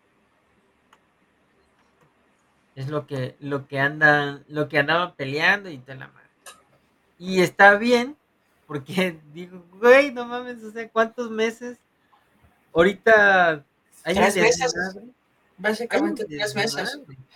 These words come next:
Speaker 2: Es que entre la huelga de escritores y la hue-, que porque también la huelga de escritores estuvo muy relacionada con el uso de, de inteligencias artificiales.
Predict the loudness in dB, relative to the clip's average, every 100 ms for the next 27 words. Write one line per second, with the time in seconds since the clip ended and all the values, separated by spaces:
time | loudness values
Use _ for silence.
0 | -20 -20 0 4 6 6 6 4 4 4
1 | 6 4 2 0 -2 -2 -6 0 0 0
2 | -2 -2 -2 -2 -4 -6 -4 -6 -6 -4
3 | 0 2 2 2 0 -2 0 0 2 0
4 | 2 -2 -4 -2 -2 -2 -4 -4 -4 -6
5 | -8 -8 -4 -4 -6 -8 -10 -8 -6 -6
6 | -6 -10 -10 -4 -4 -4 -12